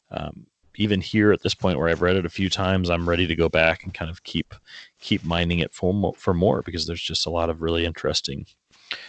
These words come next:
really interesting imagery there. It, it, there's a Ron Rash, it's actually a poem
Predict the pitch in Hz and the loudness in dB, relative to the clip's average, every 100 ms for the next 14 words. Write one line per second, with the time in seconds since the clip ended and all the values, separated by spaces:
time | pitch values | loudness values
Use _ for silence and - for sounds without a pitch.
0 | - - 90 87 82 82 82 - 87 82 | -20 0 4 4 2 0 -2 -2 -4 -6
1 | 82 82 85 82 87 82 - 90 85 87 | -2 -2 0 -2 -2 -6 2 4 4 2
2 | - 120 - - _ - - - _ - | 2 4 4 -2 _ -18 -18 -18 _ -2
3 | 107 107 95 85 80 87 98 95 87 87 | 6 6 8 8 6 6 6 6 6 6
4 | 90 - - - _ - 147 - 87 76 | 4 0 -4 -8 _ 2 4 4 2 2
5 | - 110 101 95 | 0 4 6 4